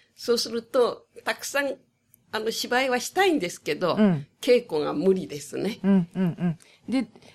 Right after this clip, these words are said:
Speaker 2: あの、かといって稽古もしないで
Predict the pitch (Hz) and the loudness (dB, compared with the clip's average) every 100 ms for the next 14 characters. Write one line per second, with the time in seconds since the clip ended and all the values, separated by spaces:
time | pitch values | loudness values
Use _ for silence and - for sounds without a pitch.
0 | _ 180 180 180 247 220 - 175 - 247 | _ -2 -2 0 0 0 -2 -6 2 2
1 | 233 190 165 160 - 170 - 175 185 247 | 4 2 2 0 0 0 2 4 6 6
2 | 220 180 156 123 | 6 4 4 -2